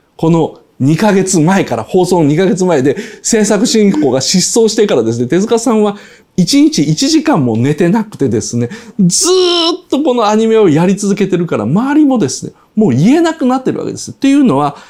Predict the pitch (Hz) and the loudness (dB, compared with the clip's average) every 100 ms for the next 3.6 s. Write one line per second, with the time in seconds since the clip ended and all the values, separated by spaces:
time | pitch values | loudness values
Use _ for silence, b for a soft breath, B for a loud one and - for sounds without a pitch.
0 | B 131 269 202 269 190 147 131 160 190 | B -2 0 4 4 4 2 -2 -4 -2
1 | 180 160 160 110 98 107 - - 220 269 | 0 0 -2 -4 -8 -10 -10 -2 -2 0
2 | 269 262 247 240 233 B B B 131 254 | -2 -2 -2 -2 -4 B B B -2 2
3 | 392 381 226 156 139 | 4 4 4 2 0